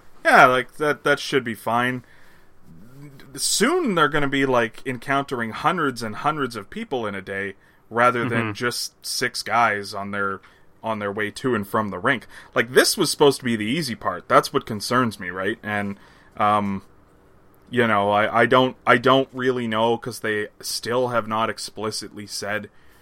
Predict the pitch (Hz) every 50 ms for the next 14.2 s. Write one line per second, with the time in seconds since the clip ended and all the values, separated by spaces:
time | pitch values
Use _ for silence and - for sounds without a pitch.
0 | _ - _ - 95 92 104 107 113 123 120 120 117 113 113 113 - - 110 101
1 | 104 107 107 104 113 107 101 101 95 80 95 98 101 - - - 107 104 101 101
2 | 98 98 95 92 - - 104 107 101 98 101 104 101 - 113 107 107 107 104 107
3 | 104 107 104 110 104 110 104 107 107 104 - - 117 107 104 - - 113 107 107
4 | 110 104 - - 113 110 - 117 110 - 113 110 110 113 110 104 - - - -
5 | 110 - - - - - - - - - - - - - - - - 98 98 98
6 | 98 98 95 95 90 - - - - - - - - - - - - 95 101 101
7 | 90 107 107 - - - 110 107 104 113 113 113 110 - 107 104 104 98 98 110
8 | 113 113 107 101 - 117 101 - - 120 135 - - - 101 98 98 104 101 98
9 | 101 101 101 101 98 101 101 98 95 95 98 101 107 101 98 104 98 - - 104
10 | 98 98 98 95 90 92 95 101 120 123 113 - - 104 95 90 - 90 87 90
11 | 104 107 92 80 - - - - 80 101 95 - 95 82 85 117 - - - -
12 | - - - - - - 120 104 - - - - - - - - - - - -
13 | - 139 127 131 147 160 147 - 143 - - 110 95 90 92 104 123 107 120 117
14 | - 117 - -